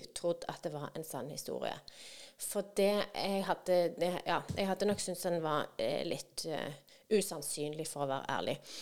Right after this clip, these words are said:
For det er en lærer som klarer å snu en eksepsjonelt krevende klasse, eh, på en så rørende imponerende måte,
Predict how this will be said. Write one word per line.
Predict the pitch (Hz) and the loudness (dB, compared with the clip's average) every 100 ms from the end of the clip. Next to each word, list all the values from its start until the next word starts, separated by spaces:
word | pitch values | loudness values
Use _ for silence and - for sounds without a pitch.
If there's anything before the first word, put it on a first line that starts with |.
| - | -10
For | - 196 | -2 4
det | 190 185 | 6 6
er | 165 - | 4 2
en | 180 | 2
lærer | 180 151 131 - 160 175 | 2 2 0 -4 -6 -4
som | - - | -4 -6
klarer | - 160 143 - | -4 -4 -4 -4
å | 151 | -4
snu | - 190 170 160 175 214 - - - _ _ | -6 -6 -4 -4 0 -2 -4 -18 -20 _ _
en | 156 160 165 - - _ _ _ _ _ _ _ _ _ _ _ _ 196 | -4 -2 -2 -6 -14 _ _ _ _ _ _ _ _ _ _ _ _ -6
eksepsjonelt | - - - - 208 - 277 262 247 277 - - - | -4 -6 -6 -6 -8 -4 0 2 4 2 0 -6 -4
krevende | - 139 139 151 | -2 0 0 -2
klasse, | - - - - - _ _ _ _ _ _ - - | -4 -6 -6 -8 -14 _ _ _ _ _ _ -14 -6
eh, | 202 175 160 | -2 0 0
på | - 208 165 156 151 - - - - - _ _ - - - | -2 0 0 2 0 -4 -10 -18 -18 -20 _ _ -18 -14 -2
en | 196 | -2
så | 185 185 175 | 0 2 4
rørende | 180 143 147 160 | 4 4 2 -2
imponerende | 170 151 147 156 | 0 0 2 0
måte, | 156 147 - 175 | -2 -4 -4 -4